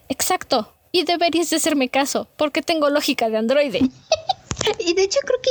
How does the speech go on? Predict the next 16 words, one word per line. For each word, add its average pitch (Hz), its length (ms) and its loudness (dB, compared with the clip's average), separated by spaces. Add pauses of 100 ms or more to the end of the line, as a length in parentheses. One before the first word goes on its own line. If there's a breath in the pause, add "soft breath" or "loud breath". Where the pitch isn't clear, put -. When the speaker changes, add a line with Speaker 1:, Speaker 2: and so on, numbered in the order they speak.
(100)
Speaker 2:
Iko 480 100 0 (100)
igual 302 240 4
es 370 140 0
un 381 200 2 (220)
punto 339 300 0
bastante 302 440 2
interesante 254 720 0
porque 208 640 0
ya 277 120 2
mencionábamos, 269 760 0 (140)
los 262 220 0
androides 311 680 2
médicos 277 520 2
son 262 500 0
pura 277 340 2
lógica. 254 600 -2